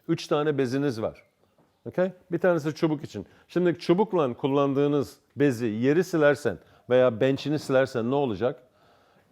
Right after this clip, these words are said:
Oradaki kahveleri sileceksin. Ondan sonra, e, e, buhar çubuğuna geçireceksin bunu.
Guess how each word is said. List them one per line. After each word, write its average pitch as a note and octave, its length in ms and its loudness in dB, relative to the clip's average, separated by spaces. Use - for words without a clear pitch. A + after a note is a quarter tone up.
Oradaki D#3 400 4
kahveleri C#3 500 4
sileceksin. A2 580 -4
Ondan C#3+ 240 -2
sonra, C#3+ 480 -4
e, B2+ 920 0
e, B2+ 200 -2
buhar C#3 260 0
çubuğuna C3+ 300 0
geçireceksin G2+ 640 -6
bunu. F2 160 -12